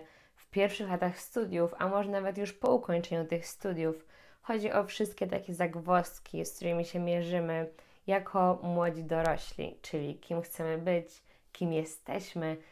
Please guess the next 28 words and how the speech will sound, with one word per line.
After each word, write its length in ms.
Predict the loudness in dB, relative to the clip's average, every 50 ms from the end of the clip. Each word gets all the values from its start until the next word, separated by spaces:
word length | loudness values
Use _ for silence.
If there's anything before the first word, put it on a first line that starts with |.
| -20 _ -12
co 200 | -4 0 2 4
lubimy, 540 | 4 4 2 0 -2 -2 0 0 0 0 -2 -2
co 120 | -2 -4
chcemy 360 | -4 -4 -6 -6 -2 0 2 2
robić 300 | 4 2 2 0 -2 -4
w 80 | -4
życiu, 380 | -2 -2 -2 -2 -4 -6 -6 -6
w 100 | -2 0
jakim 300 | -2 -2 0 -2 -4 -2
kierunku 340 | 0 0 0 0 0 -2 -4
chcemy 360 | -8 -8 -6 -4 -2 -2 -2
podążać. 680 | -2 -2 -4 0 0 0 0 0 -2 -6 -8 -10 -10 -14 -18 -20 -20 -20 -20 -20 _ _ _ -2
Jeżeli 400 | 2 2 4 4 4 2 0 0
jesteś 320 | 2 2 0 0 0 -4 -2
teraz 280 | 2 2 2 2 0
w 80 | -4 -2
klasie 360 | 4 4 4 4 4 0 -2
maturalnej, 840 | 0 0 -2 -2 -2 -2 0 0 0 0 0 -2 -2 -2 -2 -2 -4 -2
a 80 | -2 0
może 260 | 2 2 2 2 2
już 200 | 0 0 -2 -2
na 120 | -6 -6
studiach, 760 | -6 -8 -10 -6 -4 -4 -2 -2 -2 -2 -2 -2 -4 -10 -16 -20 -20 -16 -8
a 100 | -2 0
może 220 | 2 4 4 4 2
już 180 | 0 -2 -4
po 280 | -6 -10 -6 -2 -2 -2
studiach 580 | -2 -4 -4 -4 -6 -2 -2 -2 0 0 -2